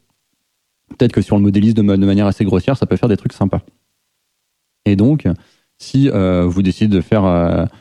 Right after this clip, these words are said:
de faire votre corps là-dessus, donc vous prenez un, un cylindre pour, euh, la cuisse, un cylindre pour le tibia, entre les deux vous mettez une, une liaison, euh, euh, bah, soit pivot si vous êtes un peu, euh, voilà, un peu simple, puis peut-être un peu rotule, on se dit, oh, on peut peut-être aller un peu sur les côtés, on sait pas.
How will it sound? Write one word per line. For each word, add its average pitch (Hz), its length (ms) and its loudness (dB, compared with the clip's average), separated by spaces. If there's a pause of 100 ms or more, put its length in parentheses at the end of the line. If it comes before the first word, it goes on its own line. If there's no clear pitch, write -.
(280)
de 95 80 0
faire 101 180 0
votre 90 180 0
corps 101 200 0
là-dessus, 95 340 0
donc 95 160 0
vous 90 260 -4
prenez 98 180 2
un, 98 80 2
un 90 300 0
cylindre 95 480 0
pour, 90 300 -2
euh, 85 80 2
la 82 100 0
cuisse, 113 280 -2
un 95 40 2
cylindre 95 240 -2
pour 92 100 -2
le 87 60 2
tibia, 101 560 0
entre 87 220 -2
les 95 100 0
deux 101 80 0
vous 95 140 0
mettez 90 220 0
une, 90 120 2
une 90 180 2
liaison, 92 520 2
euh, 80 100 0 (460)
euh, 90 140 2
bah, 78 340 -2
soit - 240 -2
pivot 104 480 0
si - 160 -8
vous 85 180 -4
êtes 87 140 -2
un 85 80 -2
peu, 101 100 -4
euh, 87 240 2
voilà, 85 220 0
un 87 60 -2
peu - 120 -4
simple, 101 340 -2
puis - 140 -20
peut-être 92 160 -2
un 90 80 0
peu - 80 0
rotule, 101 320 2
on 113 60 2
se 90 40 0
dit, - 60 -4
oh, 95 60 0
on 107 60 0
peut 104 100 -4
peut-être - 220 -4
aller 107 100 2
un 101 60 0
peu 113 200 0
sur 107 140 -2
les 107 100 2
côtés, 120 320 0
on 107 60 0
sait - 160 -4
pas. 107 200 -2